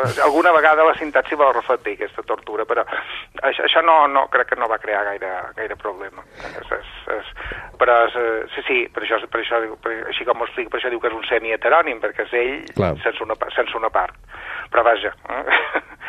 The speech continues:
Speaker 1: Bé, suposo que us ho ha explicat els de Nizk, que més, hi ha dos llibres del de Soso Sec, el, el, la autobiografia sense fets,
Speaker 2: Mhm.
Speaker 1: que és, que és la, que és la que signa com a Bernardo Soares, però després la part final, que són un fragment més llarg, que és,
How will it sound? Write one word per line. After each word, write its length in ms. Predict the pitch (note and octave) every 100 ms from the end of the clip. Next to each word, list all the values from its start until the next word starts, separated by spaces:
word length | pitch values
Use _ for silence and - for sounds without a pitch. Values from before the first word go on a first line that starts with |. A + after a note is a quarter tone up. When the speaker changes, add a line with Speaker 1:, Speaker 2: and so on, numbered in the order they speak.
| - - - - - -
Speaker 1:
Bé, 160 | - A#2+
suposo 180 | A#2+ A#2+
que 60 |
us 60 | C3+
ho 20 |
ha 60 | C3
explicat 300 | - C3 B2+
els 140 | B2+ A#2
de 80 | B2
Nizk, 220 | C3 -
que 60 | D#3
més, 160 | D3 -
hi 140 | -
ha 100 | A#2 G#2+
dos 140 | G#2+
llibres 240 | E3+ C3+ A2
del 140 | A2+
de 100 | G#2+
Soso 260 | G#2 A#2+ A2+
Sec, 320 | - G#2+ - -
el, 260 | G2+ G2+ G2+ G2+ F#2+ F#2+ -
el, 240 | - G#2+ G2+
la 180 | G#2+ A2
autobiografia 640 | A2 A2 G#2+ G#2+ G#2+ A2+ A2+
sense 280 | A2+ G#2+ A2+
fets, 400 | C3 D3+ - -
Speaker 2:
Mhm. 300 | G2+ G#2 C#3+
Speaker 1:
que 80 | G#2
és, 60 | G2 A2+ - - - - E2+
que 80 | F#2
és 100 | G2+
la, 120 | G2+ G2 F#2+ F#2 F#2+ F#2 F#2 -
que 100 | -
és 40 | -
la 80 |
que 120 | - - -
signa 280 | - C3 A#2
com 140 | A2 G#2+
a 20 |
Bernardo 360 | G2+ A2 G#2+ A2+
Soares, 400 | C#3 C3+ B2+ - - - -
però 140 | - B2
després 180 | C#3+
la 80 | C#3
part 180 | D3+ C3+ D3
final, 320 | C#3+ D3 C3+
que 80 | C3
són 160 | B2+ A#2+
un 140 | A#2+ -
fragment 320 | C3 B2 A#2+
més 140 | A#2
llarg, 320 | A#2 C3+ B2 -
que 80 | - -
és, 60 | -